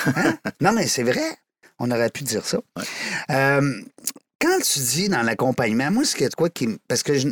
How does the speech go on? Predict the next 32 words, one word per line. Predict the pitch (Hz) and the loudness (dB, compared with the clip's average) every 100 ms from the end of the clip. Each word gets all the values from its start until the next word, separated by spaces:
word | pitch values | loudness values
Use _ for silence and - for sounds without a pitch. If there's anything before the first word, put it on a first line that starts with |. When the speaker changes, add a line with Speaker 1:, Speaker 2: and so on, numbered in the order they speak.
| - | -4
Speaker 1:
j'en | 104 139 | -4 -2
connais | 185 135 135 | 0 0 0
des | 113 | 0
coachs | - 123 - | 2 0 0
aussi, | 113 - 165 | -4 -2 -4
puis | - | -4
tu | - | -4
sais, | 147 | -4
toi | 135 | -2
aussi, | 117 - | -2 -2
t'en | - 120 | -6 -6
connais, | - 101 - | -4 -2 0
Speaker 2:
Mhm. | - | 0
Speaker 1:
puis | 101 | -2
bon. | 101 - - - - - - - - - _ _ _ _ _ _ 156 | -4 -6 -8 -6 -4 -4 -8 -14 -20 -20 _ _ _ _ _ _ 0
Il | |
y | |
en | 160 175 | 2 2
a | 220 | 0
qui | |
s'improvisent, | - 139 - 120 127 117 | 0 0 0 2 2 0
coach, | - 101 - - | -2 -4 -4 -8
là. | - | -6
Tu | - | -2
sais, | 139 | 2
Speaker 2:
Ouais. | |
Speaker 1:
ils | 120 110 | 2 2
arrivent, | 117 147 117 | 2 2 0
là, | 120 | 0
ils | 107 | -2
sortent, | 139 | -2
euh, | 120 | -4